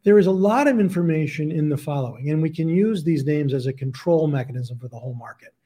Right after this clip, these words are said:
The very speculative things that have come roaring to life, Arc and Peloton and Zoom and DocuSign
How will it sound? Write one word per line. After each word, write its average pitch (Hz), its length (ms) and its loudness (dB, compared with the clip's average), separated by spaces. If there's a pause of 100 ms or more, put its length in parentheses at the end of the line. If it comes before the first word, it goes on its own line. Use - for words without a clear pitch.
(720)
The 165 160 2
very 208 520 4
speculative 170 840 0
things 127 400 -12
that 139 100 -6
have - 160 -12
come 131 380 -6 (240)
roaring 165 520 4
to 135 100 -8
life, - 240 -16 (240)
Arc - 240 -12 (580)
and 139 120 -20
Peloton 156 420 -6 (600)
and 143 180 -4
Zoom 139 420 0
and 143 160 -4
DocuSign 170 680 -6